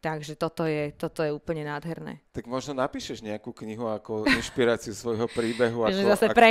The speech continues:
Speaker 1: iných, čo? <laughs>
Speaker 2: Vieš, že keď sa nájde jeden, ktorému to zmení život, tak to má zmysel.
Speaker 1: To máš veľkú pravdu, že vlastne aj ja takto prichádzam na tie knihy, že možno, že úplne zapadnutá nejaká kniha niekde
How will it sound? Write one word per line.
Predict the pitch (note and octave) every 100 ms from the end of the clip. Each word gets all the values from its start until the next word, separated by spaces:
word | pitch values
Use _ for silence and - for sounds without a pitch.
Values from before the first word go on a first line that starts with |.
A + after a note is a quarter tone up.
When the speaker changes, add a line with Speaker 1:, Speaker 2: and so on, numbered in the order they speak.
| A3+
Speaker 1:
iných, | G#3+ G#3
čo? | - C4 - C4+ - F#4 -
<laughs> | F4+ - A#4+ A4+
Speaker 2:
Vieš, | - D4+ C4+
že | C#3+ C3+ B2+ B2+ G#2+ _
keď | - C#3+
sa | B2+ C#3
nájde | C3+ C3+ C3+
jeden, | C#3+ F3+
ktorému | D#3 C3+ B2 B2 A#2
to | B2
zmení | A#2 A#2+ A#2+
život, | A2+ A#2 A#2+
tak | A#2 -
to | A#2
má | A2+
zmysel. | A2 A2+ G#2 C3 D3+ _ _ _ _ _ _ _ _ -
Speaker 1:
To | F#3
máš | D#3+ E3
veľkú | E3 -
pravdu, | - D#3+ D#3 D#3+
že | D#3+
vlastne | E3 D#3+ F#3 - - -
aj | D#3+
ja | E3
takto | - G#3 E3
prichádzam | D3+ D#3+ D#3 D#3
na | D#3
tie | D3 D#3
knihy, | D3+ E3 D#3
že | D#3+ D#3 - - - -
možno, | E3 D#3+ E3
že | E3+
úplne | E3 F3+
zapadnutá | D#3 E3+ F#3 F3+ F3 E3+
nejaká | D#3+ D#3+ D3+
kniha | E3 E3+ F3+ E3+
niekde | D#3+ D#3 D#3+ F#3